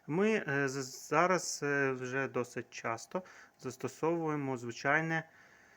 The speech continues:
е, масло В М чотири. Таке вакуумне масло. І, е, відповідно, в принципі, різниці не відчуваємо. Навіщо, як то кажуть, платити більше?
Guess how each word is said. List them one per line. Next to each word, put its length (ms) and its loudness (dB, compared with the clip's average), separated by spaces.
е, 260 -4
масло 480 0
В 140 2
М 340 6
чотири. 540 -6
Таке 420 -4
вакуумне 680 -2
масло. 480 -2
І, 320 -2
е, 300 0
відповідно, 840 -2
в 80 -20
принципі, 680 -2
різниці 600 0
не 260 2
відчуваємо. 800 -2
Навіщо, 580 -4
як 200 0
то 120 -6
кажуть, 440 -2
платити 540 -4
більше? 440 -12